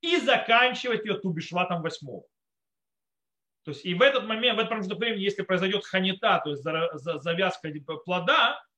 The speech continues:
то есть фрукта, он, у него есть святость седьмого года. Но кни-, Сефер Ахинух пошли по мнению Рамбама. С первого Тишрея, у первого Тишрея закончили. Окей? Э, и так считает Рав Кук, кстати, Хазон Иш.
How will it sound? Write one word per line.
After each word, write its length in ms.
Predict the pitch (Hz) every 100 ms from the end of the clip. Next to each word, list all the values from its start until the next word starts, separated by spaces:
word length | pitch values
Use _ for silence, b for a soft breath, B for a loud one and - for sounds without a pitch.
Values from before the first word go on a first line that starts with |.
| _
то 80 | 135
есть 100 | -
фрукта, 560 | 208 285 - 285 285 - _ _ _ - - -
он, 220 | - 254 233
у 20 |
него 180 | 196 220
есть 140 | 214
святость 280 | 170 147 -
седьмого 260 | 131 127
года. 200 | 107 87 _ _ _ _ _ b b _ _ _ _ _ _ _ _ - b b b b b _ _
Но 180 | 151 165
кни-, 420 | - 190 294 277
Сефер 340 | 196 262 277 240
Ахинух 560 | - 196 202 320 339
пошли 280 | 233 - 269
по 80 | 277
мнению 300 | 285 285 285
Рамбама. 540 | 285 277 247 233 208 - _
С 140 | _ -
первого 340 | 254 269 262
Тишрея, 380 | 247 - 254 240
у 60 |
первого 220 | 240 226 214
Тишрея 360 | 214 233 240
закончили. 480 | 147 - 208 - 147 _ _ _ _ _ _ _ _ _ _ _ _ -
Окей? 480 | 123 180 196 220 _ _ _ _ _ _ -
Э, 580 | 170 175 180 180 180
и 200 | 180 185
так 240 | 180 247 247
считает 340 | - 214 202
Рав 160 | 185 -
Кук, 180 | 196 185
кстати, 260 | - 160
Хазон 380 | 135 147 139 113
Иш. 80 | 95